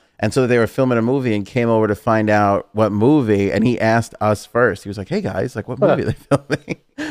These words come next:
Speaker 1: And we're like, "We have no
Speaker 2: Oh,
Speaker 1: idea."
Speaker 2: man.
Speaker 1: And we're like, "How are you?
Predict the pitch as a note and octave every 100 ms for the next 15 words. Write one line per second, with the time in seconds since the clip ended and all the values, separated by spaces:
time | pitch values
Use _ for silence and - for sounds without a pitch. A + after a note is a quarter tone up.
0 | B3+ E3 E3+ F3 E3 F#3 F3 F#3+ F#3 F3+
1 | F#3 F#3 A2+ - _ - E3+ F3 B2 _
2 | _ - G3+ G3+ F3+ F#3+ F#3+ F3+